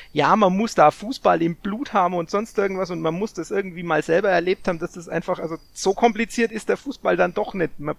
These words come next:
muss halt einfach klug sein und kluge Entscheidungen treffen und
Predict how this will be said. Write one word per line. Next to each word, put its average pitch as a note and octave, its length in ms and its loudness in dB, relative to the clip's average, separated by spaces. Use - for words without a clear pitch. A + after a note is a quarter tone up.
muss F3 260 -6
halt F3 220 2
einfach E3+ 380 0
klug A3+ 240 -4
sein G3+ 240 2
und F#3+ 120 -4
kluge B3+ 260 0
Entscheidungen F3 580 2
treffen D#3 320 0
und C#3+ 80 -8